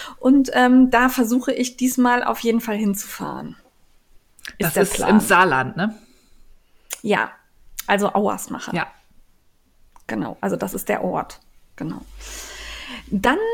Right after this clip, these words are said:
Speaker 1: findet statt das Strickcamp. Das, äh, ist das gleiche wie das Nähcamp, nämlich von den Deutschen Jugendherbergen veranstaltet.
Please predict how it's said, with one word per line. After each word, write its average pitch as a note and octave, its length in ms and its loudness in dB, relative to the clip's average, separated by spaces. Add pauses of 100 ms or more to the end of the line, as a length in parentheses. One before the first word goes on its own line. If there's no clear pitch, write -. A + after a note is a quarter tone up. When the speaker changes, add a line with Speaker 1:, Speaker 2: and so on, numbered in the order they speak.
Speaker 1:
findet G4+ 440 -2
statt - 460 -4
das B3+ 380 -2
Strickcamp. - 1120 -6
Das, - 260 -6
äh, B3 440 -2
ist - 180 -6
das B3+ 140 0
gleiche D4 420 -2
wie B3+ 120 0
das G#3 200 0
Nähcamp, G3 720 -2
nämlich A#3 360 -2
von A3+ 340 0
den G#3+ 300 0
Deutschen G#3 320 0
Jugendherbergen G#3 840 -2
veranstaltet. G#3+ 840 -4